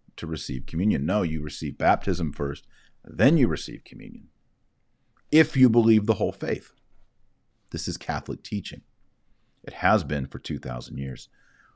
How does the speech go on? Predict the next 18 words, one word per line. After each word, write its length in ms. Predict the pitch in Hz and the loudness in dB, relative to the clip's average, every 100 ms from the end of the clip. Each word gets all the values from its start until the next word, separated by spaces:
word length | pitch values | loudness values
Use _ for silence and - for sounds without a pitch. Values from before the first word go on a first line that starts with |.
| _ _ - | _ _ -4
The 160 | 107 - | -4 2
updating, 840 | 107 127 - 117 120 127 123 131 131 _ _ _ _ _ _ _ _ _ _ _ | 4 4 2 6 6 6 2 0 -6 _ _ _ _ _ _ _ _ _ _ _
the 140 | 87 | 0
modernization 1080 | 85 87 87 104 110 101 78 78 87 - 117 | 2 6 6 6 6 2 0 0 0 -2 -4
of 100 | 110 | -4
Catholicism 880 | 113 - 110 117 113 107 110 123 107 | -6 -2 0 0 -2 -4 -4 -2 -2
that 140 | - | -2
Francis 480 | - 82 85 85 87 | -4 -2 0 -2 -6
is 100 | 87 | -8
describing 600 | 67 - - 76 85 92 | -10 -10 -2 0 2 0
in 40 | |
these 180 | 82 69 | -2 -4
last 280 | 71 76 - | -4 -6 -6
three 140 | 80 | -12
paragraphs, 640 | 67 67 80 95 95 - - _ _ _ _ _ _ _ _ _ _ _ _ _ _ _ _ - | -10 -8 -6 -6 -8 -10 -18 _ _ _ _ _ _ _ _ _ _ _ _ _ _ _ _ 0
this 180 | 117 | 2
is 100 | 143 | 4
modernism. 680 | 104 85 90 78 69 69 71 | 4 4 4 0 -4 -10 -16